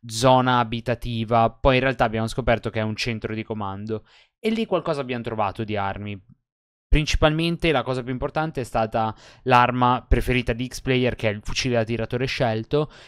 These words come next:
Lì abbiamo trovato un bel fucile che lui potrà poi utilizzare per fare la sua attività di pulizia dai tetti.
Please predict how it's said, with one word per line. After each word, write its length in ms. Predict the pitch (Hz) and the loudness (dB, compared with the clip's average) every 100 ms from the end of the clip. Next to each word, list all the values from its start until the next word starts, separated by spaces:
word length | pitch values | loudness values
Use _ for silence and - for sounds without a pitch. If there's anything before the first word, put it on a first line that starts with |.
| - | -8
Lì 260 | 147 160 | 2 6
abbiamo 240 | 160 127 120 | 6 4 0
trovato 320 | 120 113 120 | 0 0 0
un 140 | 117 | -2
bel 180 | 110 101 | -2 -2
fucile 460 | - 120 110 104 110 | -4 -6 -6 -4 -4
che 100 | 107 | -6
lui 220 | 104 101 | -8 -8
potrà 400 | - 104 101 95 | -8 -6 -4 -4
poi 240 | 107 98 | -6 -6
utilizzare 580 | 101 107 101 92 101 95 | -8 -8 -10 -8 -8 -8
per 160 | - 90 | -12 -10
fare 300 | 107 98 98 | -8 -6 -6
la 80 | |
sua 240 | 101 113 101 | -8 -6 -8
attività 420 | - 120 107 107 | -8 -10 -8 -8
di 120 | 104 | -8
pulizia 600 | - 113 107 - 113 107 | -6 -8 -8 -12 -6 -6
dai 240 | 104 101 98 | -4 -8 -10
tetti. 500 | 95 92 _ 101 | -14 -14 _ -20